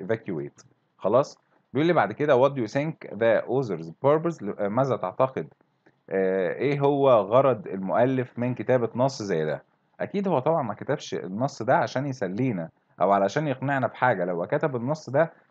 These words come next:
علشان يحذر من طبعًا الإيه؟ الثورات البركانية.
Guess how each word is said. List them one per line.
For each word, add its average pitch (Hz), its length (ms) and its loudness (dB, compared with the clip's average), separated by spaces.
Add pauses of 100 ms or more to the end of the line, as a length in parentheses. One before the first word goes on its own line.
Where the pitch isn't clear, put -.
علشان 104 440 0
يحذر 131 540 2
من 117 220 -4
طبعًا 117 400 2 (340)
الإيه؟ 95 400 -2
الثورات 104 720 0
البركانية. 104 600 -6